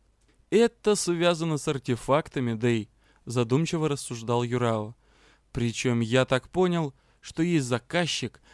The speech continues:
и он себе каким-то образом находит исполнителей». «Думаешь, и тот проклятийник, что едва не убил тебя, тоже?» «Давай вместе подумаем».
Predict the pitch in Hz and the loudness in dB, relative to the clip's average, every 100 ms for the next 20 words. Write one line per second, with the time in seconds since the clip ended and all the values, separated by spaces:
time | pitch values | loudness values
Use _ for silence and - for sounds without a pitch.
0 | - 180 202 185 - 170 170 180 - 190 | -8 0 2 2 0 0 0 -2 -2 -2
1 | 185 180 160 165 156 165 165 - 156 156 | 2 2 2 -2 -2 -2 -4 -2 -2 -2
2 | - - 180 190 - 180 175 175 185 202 | -6 -10 -6 -6 -4 0 2 2 2 2
3 | 147 120 107 - _ _ _ - 180 220 | 0 0 -2 -6 _ _ _ -2 4 6
4 | 220 214 - _ _ 175 196 214 - 202 | 6 4 0 _ _ -4 0 0 0 0
5 | 190 202 247 269 233 - - 185 165 185 | 0 0 2 0 0 -2 -2 -2 0 0
6 | 185 180 190 180 190 175 233 233 _ _ | 0 2 0 0 -2 0 0 -2 _ _
7 | - 214 262 247 156 127 _ _ _ _ | -2 2 2 0 -4 -6 _ _ _ _
8 | _ _ _ _ _ - 127 147 226 196 | _ _ _ _ _ -10 0 4 6 6
9 | 160 202 - 131 165 170 135 117 110 | 6 4 2 0 0 2 2 0 -4